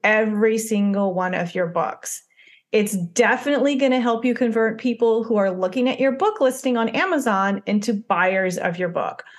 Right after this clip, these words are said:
I've been adding it slowly to all of my books, and I've definitely noticed a difference. My sales have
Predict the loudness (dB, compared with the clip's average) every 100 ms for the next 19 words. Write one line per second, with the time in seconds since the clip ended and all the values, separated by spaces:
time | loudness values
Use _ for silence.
0 | -20 -12 -2 2 2 4 2 2 0 2
1 | 2 2 0 0 -4 -6 0 2 2 0
2 | -2 -4 -2 0 4 4 4 2 0 2
3 | 2 2 2 0 -6 -6 0 2 2 2
4 | 2 4 2 4 4 4 2 0 2 2
5 | 2 0 0 -2 -6 -4 -2 -2 -4 0
6 | 2 4 2 0 0 -2